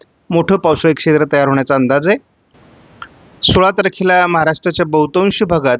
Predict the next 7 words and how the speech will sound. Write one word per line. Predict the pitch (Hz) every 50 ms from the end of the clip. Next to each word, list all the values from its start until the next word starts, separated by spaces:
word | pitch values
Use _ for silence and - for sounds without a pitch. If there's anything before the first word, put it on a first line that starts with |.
| - -
पावसाची | 135 139 143 - 156 151 - 160
हजेरी | 143 135 127 135 143 139 135
लागेल | 135 131 131 131
असा | 127 123 - 147 131
अंदाज | 123 120 120 139 147 143 180
आहे. | 220 339 _ _ _ _ _ _ _ _ _ _ _ _ _ _ _ _ _ _ _ _ _ _ _ _ _ _ _ _ _ _ _ _ _ _ _ _ _ -
शिवाय | - - - 190 175 170 170 170 165